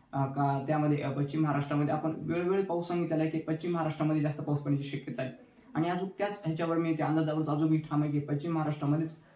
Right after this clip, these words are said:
जास्त पाऊस पडण्याची शक्यता आहे. जास्त म्हणजे याचा अर्थ असा नाही की, अ, तो जोरदार स्वरूपाचा,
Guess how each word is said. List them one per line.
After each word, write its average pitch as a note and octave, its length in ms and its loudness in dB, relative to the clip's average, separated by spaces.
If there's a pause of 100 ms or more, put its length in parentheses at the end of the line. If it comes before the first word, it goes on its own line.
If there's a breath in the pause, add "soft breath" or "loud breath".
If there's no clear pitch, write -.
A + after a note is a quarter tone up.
(180 soft breath)
जास्त D#3 180 0
पाऊस D3+ 220 -2
पडण्याची D3 340 0
शक्यता D3+ 260 -4
आहे. B2+ 120 -4
जास्त D3 260 -2
म्हणजे F#3+ 200 -2
याचा F3+ 160 -2
अर्थ F3+ 140 -4
असा D#3 240 -2
नाही F3+ 200 -2
की, - 280 -4
अ, D3 120 -2 (100)
तो D#3+ 120 4
जोरदार D3 340 4
स्वरूपाचा, D3 400 0